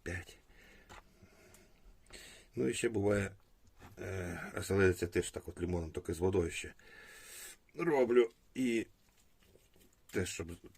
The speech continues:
того запаху не було неприємного. І буває, що оселедець він нормальний, але такий м'який, що капець.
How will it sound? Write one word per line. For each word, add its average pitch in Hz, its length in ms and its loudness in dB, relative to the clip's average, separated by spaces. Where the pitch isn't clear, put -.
того 82 240 -2
запаху 85 380 -8
не 85 80 -6
було 82 220 -4
неприємного. 78 580 -6
І 123 100 2
буває, 127 380 12
що 123 120 6
оселедець 123 500 8
він 127 140 8
нормальний, 160 500 8
але 151 180 6
такий 175 280 4
м'який, 180 280 4
що 151 100 -2
капець. - 440 0